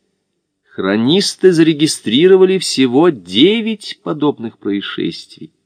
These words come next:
Как тут не страдать душой? Как не волноваться? Старый настоятель раскрыл школьную тетрадку,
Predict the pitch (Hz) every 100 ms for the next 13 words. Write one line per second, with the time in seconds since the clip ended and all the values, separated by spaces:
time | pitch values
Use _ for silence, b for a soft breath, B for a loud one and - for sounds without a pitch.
0 | _ _ _ _ _ _ - 98 120 -
1 | 151 147 - 139 127 120 104 98 - 90
2 | 78 - _ _ _ _ - 85 98 120
3 | 120 117 110 101 92 - - _ _ _
4 | _ _ _ b b b _ - 104 98
5 | 98 98 - 98 98 95 95 87 b b
6 | 101 92 - 95 92 - 98 90 92 85
7 | 90 95 110 123 - -